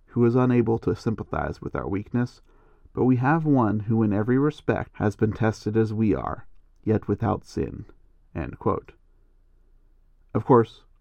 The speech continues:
when it comes to Hebrews, the high priest in question is Jesus, but right now in our narrative, that same Jesus is far from being high priest. He's a twelve-year-old boy left behind by his folks. Let's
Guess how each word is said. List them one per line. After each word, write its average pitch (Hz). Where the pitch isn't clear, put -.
when 104
it -
comes 104
to -
Hebrews, 143
the 147
high 175
priest 156
in 143
question 117
is 110
Jesus, -
but 95
right 117
now 131
in 104
our 101
narrative, 123
that -
same 135
Jesus 92
is -
far 143
from 120
being 113
high 104
priest. -
He's 117
a 110
twelve-year-old 117
boy 104
left 98
behind 95
by -
his 107
folks. -
Let's -